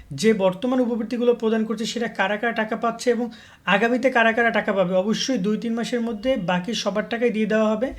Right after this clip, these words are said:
সেক্ষেত্রে কাদের কাদের এবং বর্তমানে যেগুলো আবেদন চলছে সেগুলোর টাকা কবে দিবে সে প্রসঙ্গে আমরা একটু আলোচনা করব। বর্তমানে শিক্ষা মন্ত্রণালয় এবং প্রাথমিক গণশিক্ষা মন্ত্রণালয় অবশ্যই দুটি আলাদা আলাদা জায়গা। আহ, আগে এই, এই মুহূর্তে প্রাথমিক ও গণশিক্ষা মন্ত্রণালয়ের অধীনে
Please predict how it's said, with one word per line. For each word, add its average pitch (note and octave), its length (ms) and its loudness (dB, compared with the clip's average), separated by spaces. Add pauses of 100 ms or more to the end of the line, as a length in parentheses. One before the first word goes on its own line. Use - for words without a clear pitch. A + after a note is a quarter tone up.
(340)
সেক্ষেত্রে G#3 340 -2
কাদের A3+ 360 0
কাদের A3+ 240 2
এবং G#3+ 180 0
বর্তমানে F3+ 440 0
যেগুলো A#3 220 2
আবেদন G#3 360 2
চলছে A3 400 -2 (280)
সেগুলোর A#3 400 0
টাকা B3 240 0
কবে A#3+ 260 0
দিবে A#3 260 0 (220)
সে A#3+ 140 2
প্রসঙ্গে A#3+ 420 -2
আমরা G#3+ 240 0
একটু G#3+ 140 -4
আলোচনা F3+ 340 0
করব। D#3 260 -6 (460)
বর্তমানে C4+ 540 2 (240)
শিক্ষা - 320 -2
মন্ত্রণালয় B3 680 2
এবং F#3+ 340 0
প্রাথমিক A3 400 0
গণশিক্ষা G#3+ 440 -4
মন্ত্রণালয় A#3+ 540 -2
অবশ্যই G#3 240 -6
দুটি A3+ 160 -2
আলাদা G#3 240 2
আলাদা G#3 180 -2
জায়গা। F#3 340 0
আহ, - 640 -6
আগে G3 240 4
এই, A#3+ 200 2
এই A#3 160 6
মুহূর্তে C4 400 4
প্রাথমিক A#3 520 0
ও A#3+ 80 2
গণশিক্ষা A3 420 -2
মন্ত্রণালয়ের A3 580 -2
অধীনে F#3+ 400 0